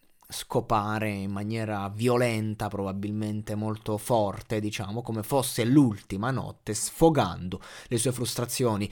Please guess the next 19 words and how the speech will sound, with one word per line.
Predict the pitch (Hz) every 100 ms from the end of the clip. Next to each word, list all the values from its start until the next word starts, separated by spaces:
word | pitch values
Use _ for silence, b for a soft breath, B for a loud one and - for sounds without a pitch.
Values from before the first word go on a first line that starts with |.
| -
e | 127
il |
suo | 127 156
complesso | 127 120 117 120 104 -
nell'abbandono | 107 104 104 117 117 110 107 110
nel | 110
sesso. | 110 - 104 - -
In | 104 107
quest'ultima | 131 120 - 175 131 127 120 117
notte | 113 87 - _ - 117 165 _ _ _ _ _ _
che | -
lui | 113 113
ricorda, | 110 113 101 87 95 123
ci | 107
scrive | - 110 101
una | 95
canzone, | 110 120 - - - -
perché | - 117
poi | 113 - 123